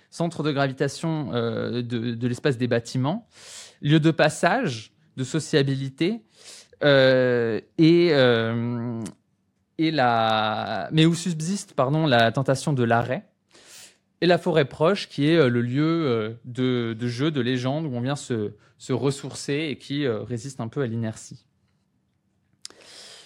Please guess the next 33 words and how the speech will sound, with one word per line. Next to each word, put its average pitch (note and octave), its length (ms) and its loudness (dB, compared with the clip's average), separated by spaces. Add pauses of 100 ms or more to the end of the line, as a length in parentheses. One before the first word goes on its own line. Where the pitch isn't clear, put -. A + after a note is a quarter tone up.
(220)
Elle D3 140 2
apparaît E3 340 4
même F#3+ 280 2
dans C#3 80 2
la B2+ 80 0
dernière C3 200 -2
séquence F#3 380 -6
comme D#3 200 -2
une C3+ 120 -8
projec-, C3+ 480 -10
une, C#3+ 220 -6
euh, B2 480 -6 (200)
une, C3+ 220 -8
euh, G#2 340 -8 (240)
protection D#3+ 480 -6
possible D3+ 400 -6
contre C3+ 300 -6
la A#2 140 0
mort. D#3+ 400 -6 (320)
Je - 180 -20
pense C#3 140 -14
que - 100 -14
j'ai B2+ 100 -4
pas D3 120 4
le D3 60 -6
temps E3+ 140 -4
de, C3 480 -2
de B2+ 120 -4
mettre C3 260 -4
les, C3+ 220 -6
euh, B2 200 -4
l'extrait, C#3 600 -4 (240)
mais D#3 420 -2